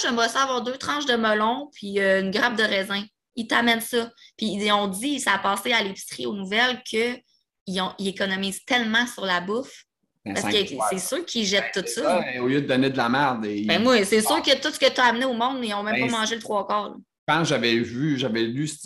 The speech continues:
Speaker 2: entendu cette histoire-là, c'était le chef euh, qui faisait la bouffe là-bas, puis il était écœuré de voir la bouffe qui se
Speaker 1: Ben là, c'est sûr.
Speaker 2: Il s'est dit, « On va faire d'une autre manière », puis, euh, je pense que c'est intelligent, puis ça devrait être appliqué partout, là.
Speaker 1: Oui, c'est ça, à Sainte-Justine, ils le font, mais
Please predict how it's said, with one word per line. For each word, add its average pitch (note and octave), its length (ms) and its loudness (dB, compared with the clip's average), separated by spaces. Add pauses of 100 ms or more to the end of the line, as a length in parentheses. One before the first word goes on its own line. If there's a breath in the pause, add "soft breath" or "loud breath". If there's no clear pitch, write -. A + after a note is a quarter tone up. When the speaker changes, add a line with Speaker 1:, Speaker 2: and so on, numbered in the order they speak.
Speaker 2:
entendu A2 540 -2
cette - 140 -8
histoire-là, A#2 480 0
c'était A#2 220 -4
le G#2 160 -2
chef - 500 -2 (580)
euh, G2 380 -2 (140)
qui - 100 -14
faisait G#2+ 260 -2
la G#2 120 2
bouffe A2+ 280 -2
là-bas, G#2+ 360 0
puis G#2+ 100 -8
il - 20 -4
était G#2 320 -2
écœuré A2+ 440 0
de A2 80 -4
voir A2 220 0
la G#2 140 -2
bouffe G#2+ 260 -4
qui - 100 -12
se G3 140 -4
Speaker 1:
Ben F#3 240 2
là, A#3+ 320 0
c'est F#3+ 240 -6
sûr. B3 220 -2 (260)
Speaker 2:
Il C#3 100 -4
s'est B2+ 200 -8
dit, « G#2+ 180 -4
On A2+ 100 4
va G#2+ 120 4
faire A#2+ 240 2
d'une A#2 200 0
autre B2+ 200 0
manière », G#2+ 640 0
puis, G2 260 -4
euh, F#2 100 -6 (180)
je F#2+ 140 -10
pense A2+ 240 0
que A2+ 60 -2
c'est G#2 120 -4
intelligent, G2+ 420 -2
puis C#3+ 100 -2
ça G2+ 120 -4
devrait G2+ 220 -4
être G#2 100 -10
appliqué - 320 -6
partout, - 380 -8
là. G3 80 0
Speaker 1:
Oui, G#3 280 2
c'est F#3+ 100 -2
ça, G#3+ 180 -2
à G3+ 80 4
Sainte-Justine, G#3 640 -2
ils G3+ 60 -6
le G3 60 -10
font, A#3+ 320 0
mais F#3+ 160 0